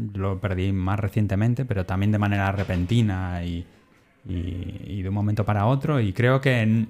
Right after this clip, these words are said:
nunca, nunca estamos preparados para esta pérdida y es una pérdida que es difícil de, de borrar o superar, ¿no?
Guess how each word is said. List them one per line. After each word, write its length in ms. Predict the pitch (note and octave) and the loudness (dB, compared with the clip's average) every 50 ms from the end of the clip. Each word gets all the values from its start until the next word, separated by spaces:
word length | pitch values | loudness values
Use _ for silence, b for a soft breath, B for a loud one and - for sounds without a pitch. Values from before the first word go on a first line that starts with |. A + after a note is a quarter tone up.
| - - A2 | -6 -10 -6
nunca, 1120 | A#2 A#2 A2+ A#2 B2+ C3+ C#3 C3 C#3 D3 C#3+ C3+ C3 B2 A#2 A2 G#2+ G2+ G2 G2 F#2+ F#2 F#2+ F#2+ F2 E2+ F2+ - - _ _ _ _ _ _ _ _ _ _ _ _ _ _ _ _ _ _ _ _ - - b b b b b b b b b - | -4 0 2 4 4 4 4 4 2 2 2 2 2 4 2 2 2 2 0 0 -2 -2 -4 -4 -6 -8 -10 -12 -14 _ _ _ _ _ _ _ _ _ _ _ _ _ _ _ _ _ _ _ _ -20 -20 b b b b b b b b b 0
nunca 220 | B2+ C3 B2+ D3 | 2 4 4 4
estamos 320 | C3+ - D#3+ D3 D3 C#3+ - | 2 2 2 2 2 2 2
preparados 560 | C3 B2 A#2+ G#2+ G#2+ A2+ A2+ A#2 B2 A#2+ - | 0 0 2 2 2 2 2 2 2 0 0
para 340 | - G#2+ G2+ G2 G2 G2+ G2 | -2 -2 -2 0 -2 -2 -2
esta 260 | G2+ - - A2+ A2+ | -2 0 -2 -2 2
pérdida 520 | - C3 B2+ C3 C#3 D3 D3+ E3+ F3 F3 C#3 | 2 2 2 4 2 2 2 2 0 0 0
y 160 | G#2+ G2+ G#2+ | 0 0 0
es 140 | A2 - - | 0 2 2
una 180 | A#2 A2+ A2 | 2 2 2
pérdida 460 | - A#2 A2+ A2+ A#2+ C3 D3 C#3+ C3 | 2 2 2 4 4 4 2 0 0
que 380 | - A2+ G2+ F#2 F2+ F#2+ F#2+ F#2+ | -2 -2 -2 -2 -2 -2 -2 -2
es 100 | G2 G2 | -4 -2
difícil 680 | G2+ G2 F2+ - - A2 - - - A2+ G#2 G2+ G2 | -2 -4 -4 -2 -4 -6 -4 -2 -2 0 0 0 0
de, 640 | F#2+ G2 F#2 F#2 F#2 F#2 F2+ F2+ F2+ F#2 F#2+ F#2+ G2 G#2 A2 | -2 -2 -2 -2 -2 -4 -4 -6 -6 -8 -8 -8 -10 -12 -10
de 180 | C3 A#2 G#2 G#2 | -8 -4 -4 -2
borrar 500 | G2 G2 G2+ G#2 A#2 A#2 C3+ D#3+ D#3+ C#3+ | 0 0 0 0 0 0 0 0 0 0
o 80 | A2+ G#2 | -2 -2
superar, 540 | - G#2 F2 F#2 F2+ F#2 F2+ E2+ D#2+ E2+ | -2 -4 -4 -4 -4 -4 -4 -6 -6 -6
¿no? 240 | F#2 F#2+ A#2 D#3+ F3 | -6 -6 -6 -6 -8